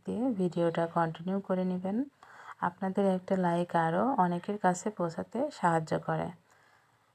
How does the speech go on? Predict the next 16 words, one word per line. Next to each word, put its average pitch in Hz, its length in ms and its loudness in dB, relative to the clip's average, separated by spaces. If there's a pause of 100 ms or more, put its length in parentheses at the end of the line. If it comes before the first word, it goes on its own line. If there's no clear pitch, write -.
(100)
এখানে 208 280 0 (120)
দিয়ে 185 240 4
দিলাম 185 220 4 (160)
এক 170 80 -6 (100)
কাপ 185 200 0 (720)
কুড়ানো, 175 440 2 (840)
ফ্রেশ 202 300 0 (440)
কুড়ানো 170 320 4 (140)
নারিকেল। 165 440 0 (3250)
নারিকেলটা 190 500 2 (100)
দিয়ে 180 240 2
আমি 175 180 0 (720)
দুই 185 140 2 (100)
তিন 180 200 2
মিনিটের 165 400 -4
মতো 160 220 -2